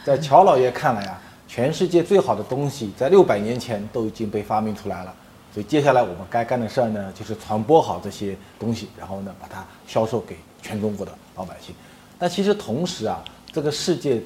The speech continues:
正以比我们想象的更快的速度在发展。最近这一段时间，经常有朋友跟我推荐一本书，就我手上这一本，叫做《未来简史》，一个以色列人写的。他之前出过一本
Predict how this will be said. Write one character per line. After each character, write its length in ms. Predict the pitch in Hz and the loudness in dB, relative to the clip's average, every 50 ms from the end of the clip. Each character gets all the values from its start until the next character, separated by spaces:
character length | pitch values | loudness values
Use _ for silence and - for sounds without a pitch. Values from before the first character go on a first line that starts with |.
| - | -4
正 220 | - 165 151 131 117 | -2 -2 0 0 0
以 140 | 104 98 90 - | -2 -4 -6 -6
比 100 | 104 120 | -4 -4
我 60 | 110 | -2
们 160 | 95 104 113 107 | -2 -2 -4 -6
想 180 | - - 85 80 80 - | -6 -8 -12 -12 -12 -10
象 180 | - 120 110 | -6 -6 -6
的 80 | 101 92 - - | -6 -6 -8 -4
更 200 | - 170 127 101 92 | -2 -2 0 -2 -4
快 200 | - - 117 95 | -4 -4 -4 -4
的 120 | 90 - 87 - - | -4 -6 -12 -16 -12
速 140 | - 120 104 | -10 -10 -8
度 160 | - 101 92 | -8 -8 -8
在 140 | - 107 92 87 - | -8 -8 -8 -8 -10
发 120 | 92 95 | -10 -10
展。 100 | - - - - - - - - - - - - - - | -10 -10 -14 -20 -20 -20 -20 -20 -20 -20 -20 -20 -12 -4
最 160 | - 208 208 | 0 0 2
近 180 | 180 190 175 165 | 2 2 0 2
这 120 | 175 202 | 4 4
一 100 | 180 156 | 4 4
段 220 | 139 156 135 123 117 | 4 4 2 2 0
时 160 | - 131 117 | -2 -4 0
间， 200 | 135 135 135 131 117 - - | 2 2 0 0 -4 -12 -10
经 220 | - 156 156 143 | -8 -6 -6 -6
常 180 | 147 135 123 104 | -4 -4 -2 -2
有 80 | 98 92 - - | -4 -6 -6 -6
朋 140 | - 113 131 | -4 -2 0
友 120 | 123 107 | 0 -2
跟 180 | 95 - - 117 | -4 -4 -4 -4
我 100 | 110 101 | -4 -4
推 180 | - - 123 | -4 -6 -4
荐 160 | 113 123 117 120 | -2 -2 -2 -4
一 20 | |
本 160 | 117 - 85 87 | -4 -6 -10 -16
书， 160 | - - 113 117 - - - - | -14 -12 -12 -12 -12 -14 -10 -2
就 80 | 101 107 | 2 2
我 100 | 110 107 | 2 2
手 140 | - 82 | 0 -2
上 120 | 85 101 104 | -4 -2 -2
这 120 | 98 107 | -2 -2
一 60 | 101 92 | -2 -4
本， 80 | - - - - - | -4 -10 -18 -20 -20
叫 120 | - - 92 | -14 -10 -10
做 100 | 92 98 | -8 -6
《未 120 | 110 107 104 | -6 -4 -4
来 120 | 95 101 | -6 -8
简 240 | 98 - 95 104 101 | -10 -10 -10 -10 -10
史》， 120 | - - - - - - - | -12 -14 -18 -20 -20 -18 -16
一 40 | 107 | -12
个 140 | 101 107 92 | -8 -8 -8
以 60 | 90 90 | -10 -8
色 220 | - - 120 113 | -4 -2 -2 -2
列 160 | 110 110 104 | 0 -2 -4
人 180 | 92 85 95 95 | -4 -6 -8 -12
写 120 | - - - | -12 -14 -18
的。 80 | - - - - - - - - | -20 -20 -20 -20 -20 -20 -18 -12
他 80 | - 117 | -10 -10
之 160 | - - 123 | -8 -8 -6
前 160 | - 123 107 - - | -4 -4 -6 -6 -6
出 80 | 120 | -8
过 140 | 104 117 107 | -6 -4 -4
一 40 | 101 | -4
本 100 | - | -6